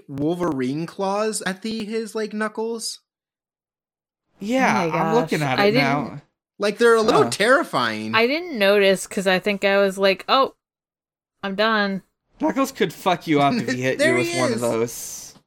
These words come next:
Speaker 3: I'm very tired.
Speaker 2: Yeah.
Speaker 3: <laughs>
Speaker 2: Um, but, yeah, that's it for this, uh, fan film. Uh,
Speaker 3: Yeah,
Speaker 2: they
Speaker 3: that's literally it. I,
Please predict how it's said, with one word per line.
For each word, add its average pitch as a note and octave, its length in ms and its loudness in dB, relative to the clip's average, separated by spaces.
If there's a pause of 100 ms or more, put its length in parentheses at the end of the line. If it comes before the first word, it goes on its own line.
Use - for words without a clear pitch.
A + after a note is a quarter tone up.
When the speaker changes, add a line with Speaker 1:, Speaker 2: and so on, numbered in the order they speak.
(180)
Speaker 3:
I'm G#3 120 -4
very G3 300 2
tired. E3 760 -4 (360)
Speaker 2:
Yeah. A#2+ 420 -2
Speaker 3:
<laughs> - 60 -2 (960)
Speaker 2:
Um, D3 400 2 (320)
but, D#3+ 240 2 (180)
yeah, D3 540 0 (420)
that's E3+ 320 0
it F3+ 160 0
for E3+ 140 -2
this, D#3 320 0
uh, C3+ 300 2
fan C#3+ 380 0
film. A#2 540 -6 (1040)
Uh, B2+ 380 4 (140)
Speaker 3:
Yeah, A3 220 6
Speaker 2:
they E3+ 100 -6 (100)
Speaker 3:
that's G3 380 0
literally G#3 720 4
it. D#3+ 440 2 (1800)
I, F#3+ 80 -2